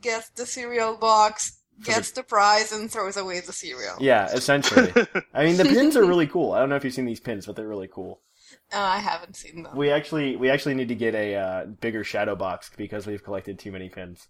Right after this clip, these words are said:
Speaker 1: Mm.
Speaker 2: <laughs> It's, uh, it's definitely a problem thing, maybe. Maybe not a problem.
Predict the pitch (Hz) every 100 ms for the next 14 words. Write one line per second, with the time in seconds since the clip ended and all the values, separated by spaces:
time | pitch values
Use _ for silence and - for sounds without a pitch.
0 | _ _ _ _ _ _ 196 285 370 190
1 | 202 - - 156 151 147 - - _ _
2 | _ _ _ 127 127 131 127 127 120 110
3 | 127 - 135 135 135 120 117 110 - _
4 | _ _ _ _ - 107 110 104 123 139
5 | 151 - - 143 160 156 - 135 143 151
6 | - 143 151 131 104 92 82 80